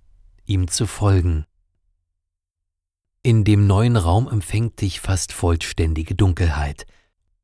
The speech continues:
In einer Ecke erkennst du den Mann auf seinem Handtuch. Langsam zieht er an deinem Handtuch, so dass es auseinanderrutscht.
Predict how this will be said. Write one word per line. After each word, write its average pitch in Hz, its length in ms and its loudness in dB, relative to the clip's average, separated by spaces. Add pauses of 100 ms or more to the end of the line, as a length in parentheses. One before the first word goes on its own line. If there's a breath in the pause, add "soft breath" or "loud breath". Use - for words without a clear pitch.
(560)
In 123 100 0
einer 117 260 0
Ecke 120 220 -6
erkennst 135 560 -6
du 113 60 -2
den 95 180 0
Mann 104 420 0
auf - 280 -14
seinem 104 520 -6
Handtuch. 85 600 -4 (1700)
Langsam 117 640 0
zieht - 340 -4
er 104 280 -2 (640 soft breath)
an 104 280 -4
deinem 117 480 -2
Handtuch, 95 500 -2 (360 loud breath)
so 110 160 -2
dass 117 260 -4
es - 120 -4
auseinanderrutscht. 92 1120 -2